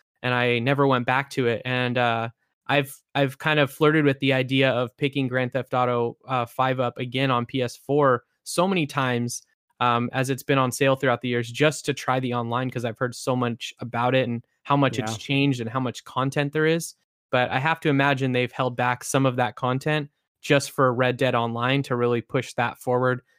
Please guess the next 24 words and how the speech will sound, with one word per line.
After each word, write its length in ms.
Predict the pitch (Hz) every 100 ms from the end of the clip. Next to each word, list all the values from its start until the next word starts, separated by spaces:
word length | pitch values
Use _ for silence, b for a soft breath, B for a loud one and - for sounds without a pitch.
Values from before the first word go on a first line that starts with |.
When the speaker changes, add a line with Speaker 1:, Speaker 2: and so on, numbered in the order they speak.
| -
Speaker 1:
and 100 | 123
bring 160 | 120 127
a 60 | 120
lot 180 | 123
of 60 | 120
those 200 | 120 117
players 400 | - 123 117 120
into 240 | 123 127
the 260 | 117 117 110
Red 200 | 117 120
Dead 200 | 120 113
universe. 640 | 113 113 110 110 - - _ _ _ _
Speaker 2:
Yeah, 240 | 120 127 120
absolutely. 600 | 120 127 - 120 127 117
Like, 240 | 110 110 127
even 180 | 135 139
my 300 | 123 117 113 b b b _
little 220 | 127 127 113
brother, 420 | 117 117 120 107
Ryan, 460 | 107 113 120 107
he's 640 | 104 117 123 120 - - - _ _ _ _ _
played 320 | - 120 107
this, 580 | 120 120 113 - - - _ -
man, 500 | 117 120 127 107 98